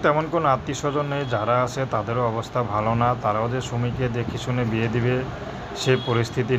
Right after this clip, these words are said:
নেই। তো সেজন্য সুমির বান্ধবীর কথায় সুমি নিজেই YouTube-এ এসেছেন, কারণ সুমির একটি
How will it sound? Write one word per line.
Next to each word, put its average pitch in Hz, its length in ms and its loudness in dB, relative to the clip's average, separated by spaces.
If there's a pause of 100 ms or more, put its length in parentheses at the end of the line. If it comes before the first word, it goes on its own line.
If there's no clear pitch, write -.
নেই। 120 160 4 (520)
তো 143 100 -2 (100)
সেজন্য 143 340 2 (160)
সুমির 135 340 0
বান্ধবীর 120 480 2
কথায় 123 380 0
সুমি 117 240 0 (120)
নিজেই 120 340 2 (640)
YouTube-এ 123 480 2
এসেছেন, 139 420 0 (560)
কারণ 147 280 4
সুমির 147 340 0
একটি 139 200 -2